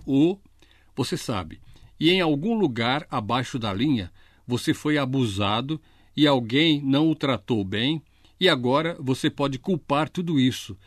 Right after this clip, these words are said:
e isso não vai lhe fazer feliz.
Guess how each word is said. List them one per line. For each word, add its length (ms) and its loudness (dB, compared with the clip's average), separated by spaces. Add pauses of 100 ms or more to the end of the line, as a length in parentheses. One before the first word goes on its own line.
(240)
e 200 2
isso 260 0
não 380 0
vai 340 0
lhe 140 0
fazer 420 -4
feliz. 580 -4